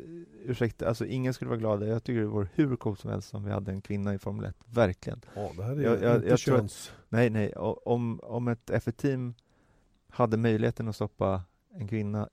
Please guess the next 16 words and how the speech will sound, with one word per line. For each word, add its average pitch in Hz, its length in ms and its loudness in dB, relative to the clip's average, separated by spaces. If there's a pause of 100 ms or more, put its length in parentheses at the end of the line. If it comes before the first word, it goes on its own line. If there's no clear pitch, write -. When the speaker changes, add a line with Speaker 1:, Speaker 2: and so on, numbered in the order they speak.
(160)
Speaker 1:
inom 104 360 -2
några 98 180 0
år 92 320 -2 (340)
i 98 440 -2 (240)
F 104 200 -6
ett, 104 160 -4
det, 104 140 -2
det 104 160 -6
skulle 110 240 -4
vara 104 360 0 (200)
så 117 340 -4
bra 110 380 0
för - 80 -4
Speaker 2:
Mm. 104 120 2
Speaker 1:
hela 95 140 -2
sporten. - 400 -8